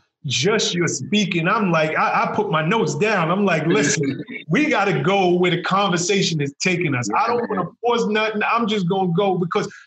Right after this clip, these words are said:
Speaker 1: I was having a, such a good time with you. So I will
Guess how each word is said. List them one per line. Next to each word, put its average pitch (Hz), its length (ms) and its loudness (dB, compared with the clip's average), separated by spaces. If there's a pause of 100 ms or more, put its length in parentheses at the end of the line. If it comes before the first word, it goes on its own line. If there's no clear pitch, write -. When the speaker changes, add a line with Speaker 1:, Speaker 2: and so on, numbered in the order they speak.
Speaker 1:
I 196 100 0
was 208 140 2
having 196 300 0
a, 170 60 0
such - 440 -2
a 190 60 0
good 165 320 0
time 175 260 2
with 160 200 0
you. 160 100 0
So 151 340 -4 (280)
I 190 80 2
will 190 300 -2